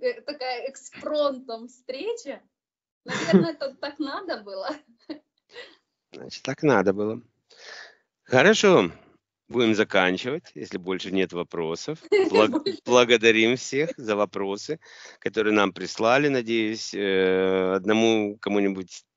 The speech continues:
Speaker 2: двум-трём людям мы сможем нашими ответами помочь.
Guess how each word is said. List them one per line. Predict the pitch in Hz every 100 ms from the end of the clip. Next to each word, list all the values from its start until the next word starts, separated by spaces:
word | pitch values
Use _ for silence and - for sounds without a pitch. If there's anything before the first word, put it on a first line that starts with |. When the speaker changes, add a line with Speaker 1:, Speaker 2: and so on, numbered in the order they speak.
| _ _
Speaker 2:
двум-трём | 107 101 104 104 95
людям | 98 95 92
мы | 90 87 73 -
сможем | - 95 92
нашими | 95 95 - 95
ответами | 92 - 92 90 87 90 - - - - -
помочь. | 90 98 104 -